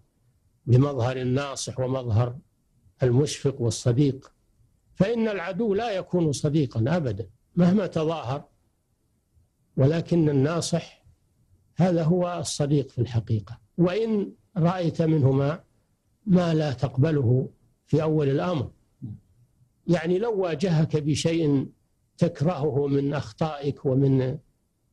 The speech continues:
فإنه خير لك ممن يمدحك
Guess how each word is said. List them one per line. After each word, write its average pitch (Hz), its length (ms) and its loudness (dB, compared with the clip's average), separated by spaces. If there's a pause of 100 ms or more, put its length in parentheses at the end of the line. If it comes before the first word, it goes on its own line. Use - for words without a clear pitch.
(220)
فإنه 185 480 2
خير 202 360 -2
لك 185 280 -2
ممن 156 320 2
يمدحك 131 800 -2